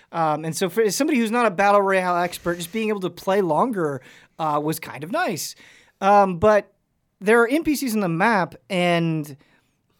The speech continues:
they'll give you different buffs. Like, they'll lower your cooldowns, they'll give you more melee damage, and so on and so forth. And so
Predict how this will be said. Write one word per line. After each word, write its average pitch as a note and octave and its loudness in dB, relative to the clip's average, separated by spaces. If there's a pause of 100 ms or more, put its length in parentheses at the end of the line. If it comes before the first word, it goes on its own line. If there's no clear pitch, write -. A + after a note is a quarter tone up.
they'll G3 2
give B3 0
you B3+ 0
different G#3 -4
buffs. D#3 0
Like, D3 -8
they'll D#3 -4
lower F3+ 0
your D3+ -6
cooldowns, A#3 -4
they'll E3 -10
give C#3+ -10
you C3+ -6
more B2+ -8
melee G3+ -4
damage, F#3 -6
and D3 -14
so D3 -8
on C#3 -8
and C3 -10
so C#3+ -12
forth. C3 -12
And C#3+ -14
so C#3+ -4